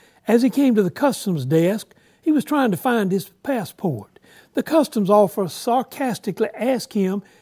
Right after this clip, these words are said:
if he had ever been to France before. He said, "Yes."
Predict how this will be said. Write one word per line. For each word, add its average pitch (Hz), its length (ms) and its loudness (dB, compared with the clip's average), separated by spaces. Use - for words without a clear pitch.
if 247 140 -6
he 320 40 4
had 330 120 4
ever 247 200 2
been 240 160 2
to 233 80 2
France 302 380 -6
before. 147 480 -4
He 302 80 -2
said, 330 220 0
"Yes." 349 500 2